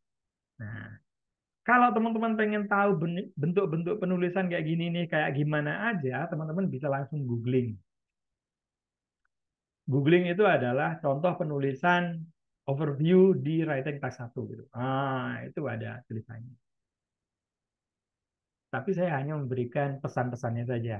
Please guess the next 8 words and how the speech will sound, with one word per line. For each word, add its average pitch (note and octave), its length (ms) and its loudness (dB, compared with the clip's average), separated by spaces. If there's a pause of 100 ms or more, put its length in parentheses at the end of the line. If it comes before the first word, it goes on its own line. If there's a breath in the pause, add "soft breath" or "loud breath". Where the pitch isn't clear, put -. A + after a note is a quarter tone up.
Intinya D3 540 2
adalah A#2 320 -2 (100)
biasanya D3+ 880 2 (240)
kalau - 480 0
overall C#3+ 480 6
atau D3 400 2
overview C#3+ 480 0
itu D3+ 320 0